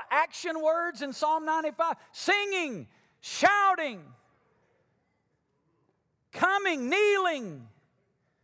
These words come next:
bowing. You see, he-, here's how we've misunderstood worship.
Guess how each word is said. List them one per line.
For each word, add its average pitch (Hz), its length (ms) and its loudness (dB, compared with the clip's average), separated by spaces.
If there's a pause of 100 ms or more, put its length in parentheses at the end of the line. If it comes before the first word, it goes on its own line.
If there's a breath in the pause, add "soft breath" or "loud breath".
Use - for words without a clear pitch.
(380)
bowing. 330 920 2 (4000 soft breath)
You 190 60 -16
see, 254 200 -12
he-, 214 120 -6
here's 262 260 -8
how 226 180 -6
we've 180 340 -10 (1040)
misunderstood 170 720 -8
worship. 139 400 -12